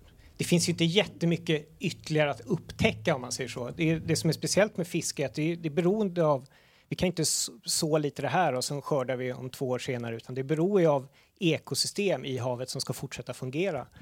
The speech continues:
Och det finns en artsammansättning. Det finns, i Östersjön finns det torsk och sill och skarpsill och flundra. Det är de stora. Och det kommer inte bli några andra om,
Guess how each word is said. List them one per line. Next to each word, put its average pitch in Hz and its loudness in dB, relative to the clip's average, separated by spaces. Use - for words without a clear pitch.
Och - -6
det 135 4
finns 202 4
en 185 2
artsammansättning. 135 2
Det 131 -6
finns, - -2
i 185 4
Östersjön 165 0
finns 180 0
det 190 0
torsk - -2
och 143 2
sill 143 0
och 139 0
skarpsill 135 -2
och 131 -6
flundra. 131 0
Det 151 2
är 170 4
de 190 2
stora. 120 -2
Och - -12
det 143 -4
kommer 175 0
inte 165 -6
bli 143 -2
några 143 -2
andra 151 0
om, 147 -2